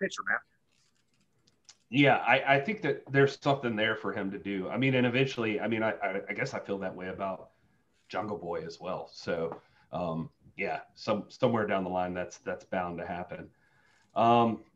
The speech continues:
Speaker 2: next up, uh, was the Casino Battle Royal. Um,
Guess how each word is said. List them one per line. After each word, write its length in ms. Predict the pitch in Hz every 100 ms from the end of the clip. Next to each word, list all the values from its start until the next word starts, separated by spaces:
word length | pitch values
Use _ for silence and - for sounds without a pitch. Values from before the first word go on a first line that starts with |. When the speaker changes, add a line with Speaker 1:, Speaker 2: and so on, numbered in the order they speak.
| _ _ _ - _ _
Speaker 2:
next 460 | - 120 135 - -
up, 260 | 123 123 -
uh, 320 | 120 127 123 123
was 240 | 131 131
the 80 | 139
Casino 440 | - 131 - 196 190
Battle 280 | 180 185
Royal. 480 | 151 170 214 107 - - _ _ _ -
Um, 600 | 101 104 104 104 101 101